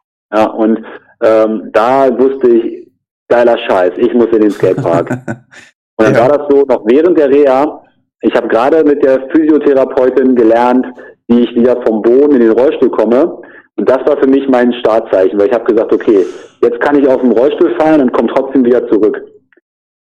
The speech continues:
Speaker 1: Und mit diesem Wissen, dass ich das kann, bin ich in den nächsten Skatepark in der Nähe von der Reha-Klinik in Brandenburg an der Havel gefahren und, ähm,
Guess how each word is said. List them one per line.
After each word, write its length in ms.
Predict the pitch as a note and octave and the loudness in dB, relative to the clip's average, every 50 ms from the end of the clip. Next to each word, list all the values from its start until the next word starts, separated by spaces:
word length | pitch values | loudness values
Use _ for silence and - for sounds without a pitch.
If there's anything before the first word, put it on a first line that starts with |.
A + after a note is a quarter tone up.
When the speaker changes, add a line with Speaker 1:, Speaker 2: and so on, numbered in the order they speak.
| _ _ _ _ _ _ _ _ _ | _ _ _ _ _ _ _ _ _
Speaker 1:
Und 140 | - A2+ G#2+ | -4 -2 0
mit 140 | A#2+ - - | 0 2 2
diesem 200 | C#3 A#2+ A#2 A2+ | 2 0 2 0
Wissen, 220 | D3+ E3+ - D3+ C3 | 0 0 0 0 -2
dass 120 | B2+ - | 0 -2
ich 60 | A#2 - | -2 -2
das 140 | A#2 G#2+ - - | -2 -4 -4 -4
kann, 320 | - B2 C#3 D#3+ E3+ D3 | -2 0 2 2 2 2
bin 160 | C3+ C3 C#3 | 2 2 2
ich 80 | C3+ B2 | 2 2
in 100 | C3+ A#2+ | 2 2
den 100 | B2 A#2+ | 2 2
nächsten 300 | B2 C3+ C3+ - - - - | 2 0 0 -2 -8 -10 -2
Skatepark 420 | - C#3+ D3+ - - D#3 C#3 D3 | -2 -2 0 0 0 -2 0 2
in 60 | C3+ | 2
der 100 | B2 B2 | 2 4
Nähe 180 | A#2+ B2 C3+ C#3 | 4 2 2 2
von 140 | C#3 C3 A#2+ | 0 0 0
der 120 | A2+ G#2+ | 2 2
Reha-Klinik 540 | B2 D#3 D#3+ C#3+ - - B2+ B2+ C#3 C3+ B2+ | 2 2 2 0 0 0 2 2 2 2 2
in 120 | A#2 A#2 | 0 0
Brandenburg 360 | A2 A2 B2 C3+ C#3 B2 C3 | 0 0 2 2 2 2 2
an 80 | A#2+ A#2 | 2 2
der 160 | A2+ G#2 G#2+ | 0 0 0
Havel 220 | B2 D#3 - D3+ B2 | 0 0 0 0 0
gefahren 580 | A#2+ G#2 - - A2 A2+ A#2+ C#3 E3 D#3 - - - - - - - - - - - | 0 0 0 0 0 2 2 0 -2 -4 -8 -18 -18 -20 -20 -20 -20 -20 -20 -16 -8
und, 400 | - A#2+ A#2 A#2 A2+ A#2 A#2 A2+ - - G#2 | -2 0 0 2 2 0 0 -2 -2 -2 0
ähm, 480 | A2+ A2 A2 A2+ A2+ A2 A2 A2+ A2+ | 0 2 2 2 2 2 2 0 0